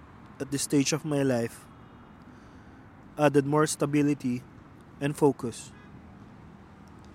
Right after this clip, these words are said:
If you are my friend, you already know my game plan for this coming year. It's not a question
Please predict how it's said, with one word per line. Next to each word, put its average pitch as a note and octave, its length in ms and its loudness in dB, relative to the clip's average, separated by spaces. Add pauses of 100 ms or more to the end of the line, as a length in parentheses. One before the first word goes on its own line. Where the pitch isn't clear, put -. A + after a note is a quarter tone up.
(640)
If - 80 -16
you C#3+ 120 6
are C#3+ 120 6
my C#3+ 180 0
friend, D3 380 0 (1700)
you C#3+ 120 4
already C#3+ 400 6
know C#3 240 2
my C3+ 160 0
game C#3+ 260 -2
plan B2 260 -2
for C3 160 -4
this B2+ 220 -4
coming C3+ 320 -2
year. C3+ 320 -4 (3500)
It's - 140 -8
not D3 160 -2
a D3+ 40 -10
question C3+ 680 0